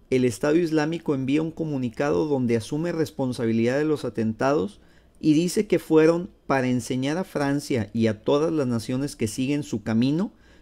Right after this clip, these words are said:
que permanecerán al inicio de la lista de objetivos del Estado Islámico, y el olor a muerte no se apartará de sus narices mientras compartan su cruzada.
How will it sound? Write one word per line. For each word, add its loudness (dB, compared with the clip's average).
que 6
permanecerán 2
al 0
inicio 0
de 2
la 0
lista 0
de 2
objetivos 0
del 2
Estado -2
Islámico, -2
y 6
el 8
olor 6
a 0
muerte 0
no 0
se -4
apartará -2
de 2
sus -4
narices -2
mientras 0
compartan -2
su -8
cruzada. -10